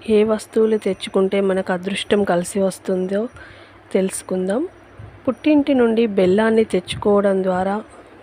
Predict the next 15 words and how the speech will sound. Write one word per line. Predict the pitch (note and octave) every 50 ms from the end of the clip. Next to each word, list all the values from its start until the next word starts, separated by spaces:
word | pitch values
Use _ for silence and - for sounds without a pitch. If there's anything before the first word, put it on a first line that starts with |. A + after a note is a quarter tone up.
| -
మీ | G#3+ A3+
ఇంట్లోకి | B3 B3 A3+ G#3+ - - G3+ G3 G3 - G#3 G#3+
లక్ష్మీదేవి | G#3 G3 F#3 - - - G#3+ G#3+ G#3 G3+ F#3+ F#3+ G3 G3+ G#3
అడుగు | G3 F3+ F3 F#3+ G3+ G3+
పెడుతుంది. | - G3 F#3 F#3+ - - F#3 F#3 F3+ F3+ F#3 - - - - - - - - - - - - - - -
బెల్లానికి | G3 G3 G3+ G3+ G#3+ A#3+ B3+ B3 B3 A#3+ - A#3 A#3+ - - A3
చాలా | F#3 F3+ F#3 F#3+ A3
శక్తి | A3+ - A3 - - - G#3 G3+
ఉంది. | G3+ F#3+ F#3 F#3 F#3 F#3 G3+ - - - - - - - - - - -
బెల్లాన్ని | G3 G3 G3 G3+ G#3 A#3 C4+ C#4 C4 A#3+ G#3+ G#3+ G#3+
మనం | G#3+ G3+ F#3 F3 F3+ F#3+ G3+ G#3+
పుట్టింటి | - - A3 G#3 - - C#4 C#4 C4+ -
నుండి | C#4 C#4 C4+ B3+ C4+ B3+
తెచ్చుకోవడం | - G3 F3+ - - A3 - - G#3+ G#3+ G#3+ G#3+ G#3+ G#3 G3
వల్ల | F#3+ F#3+ F#3+ G#3+ C#4+ F4+ C4